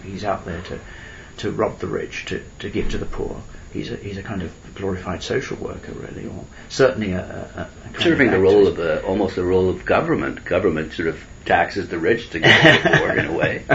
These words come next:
Speaker 1: <laughs> Except, of course, what's great about the, um, the, the romanticised Robin Hood, uh,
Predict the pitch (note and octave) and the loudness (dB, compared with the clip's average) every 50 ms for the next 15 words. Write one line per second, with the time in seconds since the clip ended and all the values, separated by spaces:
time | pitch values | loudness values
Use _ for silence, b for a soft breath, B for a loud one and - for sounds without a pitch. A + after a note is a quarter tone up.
0 | - - - - - - - - - - - A#2+ - D#3 C#3 - - A#2+ C#3 C3+ | 0 0 -4 -12 -12 -10 -10 -10 -2 0 0 4 6 6 6 6 4 2 2 2
1 | B2 A#2+ - D3+ B2 C3 A#2+ - - - C3+ C#3 C#3+ C#3+ - A2 A2+ G#2+ - - | 2 2 0 0 2 2 2 2 0 2 4 4 4 4 2 0 0 0 0 -2
2 | - A2 G#2+ G#2+ G#2+ G2+ - - - - - - G#2+ G2+ G2+ G2+ G2+ G2+ G#2 - | -2 -2 -2 -2 -4 -6 -10 -14 -16 -12 -8 -6 -4 -4 -4 -4 -6 -8 -8 -10
3 | - - - - - - - - - E2+ D#2+ - - - G2+ G2+ G#2+ G2+ A#2+ C#3+ | -12 -14 -18 -18 -18 -18 -18 -16 -12 -12 -12 -12 -10 -10 -8 -6 -2 2 6 6
4 | F3 F3+ C#3 - - G#2 D2 C#2+ E2+ - F2+ E2 - - - G2+ G#2 D2+ C2 - | 6 6 4 0 -2 -4 -4 -4 -6 -8 -8 -10 -10 -10 -10 -10 -8 -8 -10 -10
5 | - - - - - - - - - | -14 -16 -18 -20 -20 -18 -18 -16 -16